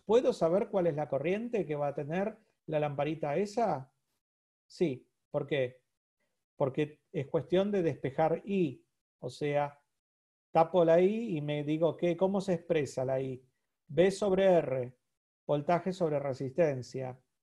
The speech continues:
Eh, doce dividido cien, doce volts dividido cien ohms, me da cero coma doce, a ver, doce dividido cien, cero coma doce.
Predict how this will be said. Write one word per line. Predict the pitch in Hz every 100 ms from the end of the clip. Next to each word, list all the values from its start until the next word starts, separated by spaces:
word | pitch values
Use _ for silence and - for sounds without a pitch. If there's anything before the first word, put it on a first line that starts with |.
| _ _ _ _ _ _ _ _ _ _ _ _ _
Eh, | 170 151 147 143 139 139 139 - _ _ _ _ _ -
doce | 143 214 190 - 143 123 -
dividido | 135 139 147 165 185 185
cien, | 170 226 208 208 240 220
doce | 170 180 180
volts | 180 208 160 147 -
dividido | 151 139 151 160
cien | 165 185 175
ohms, | 196 185 208 - - - -
me | 147
da | 156 175 208 - _ _ - _ _ _ _ _ _
cero | 147 139
coma | 139 175
doce, | 240 240 190 143
a | 160
ver, | 156 240 240 _ _ _ -
doce | 147 151 160
dividido | 156 180 233
cien, | 285 285 311 294 _ _ _ _
cero | _ - 208 165
coma | 143 127
doce. | 120 113 135